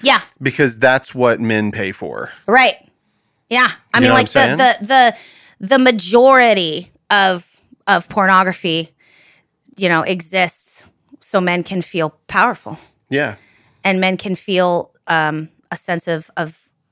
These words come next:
Speaker 1: sexual gratification that's wrapped in and around being powerful.
Speaker 2: And I guess my point is, is
Speaker 1: Yeah,
Speaker 2: that in our
Speaker 1: absolutely.
Speaker 2: society, it's just as rampant. It's just a lot of it is more hidden because it can be.
Speaker 1: Yeah.
Speaker 2: Because you have a device that you can use to,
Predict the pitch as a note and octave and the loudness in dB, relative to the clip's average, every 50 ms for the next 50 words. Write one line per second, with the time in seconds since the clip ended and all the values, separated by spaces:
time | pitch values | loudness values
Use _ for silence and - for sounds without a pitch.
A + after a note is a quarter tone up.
0 | _ _ _ - - A#3 G#3+ - - G3 F3 F#3+ E3+ E3+ D#3+ - D3+ - F#3+ F3+ | _ _ _ -12 -4 -4 -4 -4 -4 -8 -4 -2 -2 -2 -4 -8 -10 -8 -8 -8
1 | - - E3+ D#3+ D3 D3+ - F3+ E3 D#3+ - - - F3+ F3+ F3 E3 E3 E3 F3+ | -6 -6 -6 -8 -8 -6 -4 -4 -4 -4 -6 -12 -10 -8 -6 -6 -4 -2 -2 -2
2 | F3+ D#3+ - F3+ F3+ E3+ C#3+ C#3+ D3 - D#3 D#3+ D#3 - - - F3+ - _ _ | -4 -6 -10 -10 -8 -8 -8 -8 -8 -8 -8 -8 -8 -8 -12 -16 -20 -20 _ _
3 | - E3 E3 C#3 B2+ C3+ C#3 C3 - C3+ A#2 - - D#3 C#3+ C3+ A#2+ A2 G#2 G#2 | -2 0 0 2 0 0 -4 -2 -2 -4 -4 -2 -2 -2 -2 0 -2 -4 -4 -6
4 | - G#2 G#2 G2+ - - - B2+ A#2+ - - D3+ - F3+ F#3+ G#3 E3 D3 D3+ E3+ | -2 0 0 0 0 -2 -4 -2 0 0 0 0 -2 -4 -2 0 0 2 2 0
5 | F3 D#3+ - - - A3 - - G3+ E3+ C#3+ C#3 B2+ B2+ C3 C#3+ F3+ F#3 - B2+ | -2 -4 -6 -4 -4 -4 -2 0 -2 -2 -2 -4 0 2 2 2 2 0 -2 -2
6 | G#2+ F#2+ G2 - - - - - - C#3+ - - _ - _ _ _ _ _ _ | -4 -4 -4 -6 -8 -10 -8 -6 -6 -6 -6 -8 _ -20 _ _ _ _ _ _
7 | _ - C#3 C#3+ C#3+ D3+ D#3+ F3 F3 D#3+ D3 C#3 B2+ B2 C3+ A#2+ A#2+ G#2+ - - | _ -2 -2 0 2 2 2 2 2 0 -2 -4 -4 -6 -6 -6 -6 -6 -4 -4
8 | D3 D3 B2 G#2+ G2+ G2 G#2+ G2+ - A2+ G#2 G#2+ G#2 - - F#3 G3 F#3+ F3 C3 | -4 -4 -4 -6 -6 -8 -8 -8 -8 -8 -8 -8 -12 -12 -12 -10 -10 -8 -8 -10
9 | G#2 G2+ A#2 _ _ _ _ - - C4 B3+ - - - _ - C3 - B2+ A2+ | -12 -14 -14 _ _ _ _ -4 -2 0 0 -2 -6 -18 _ -10 -8 -6 -6 -6
10 | A2+ A#2 A2+ A2 G#2+ G2 G#2+ F#2+ G2+ F#2+ F#2+ G#2 - - - G#2 - - G#2 G2+ | -2 -2 -2 -2 -2 -4 -4 -2 -2 -2 -2 -4 -6 -8 -8 -8 -8 -8 -12 -14
11 | - A2 G#2 G2+ G2 F#2+ _ _ G#2+ G#2 G2+ F#2+ F#2+ G2 - - - - G#2 G2 | -10 -10 -8 -8 -10 -12 _ _ -14 -12 -12 -10 -10 -12 -14 -16 -12 -10 -10 -10
12 | G2+ A#2 | -10 -14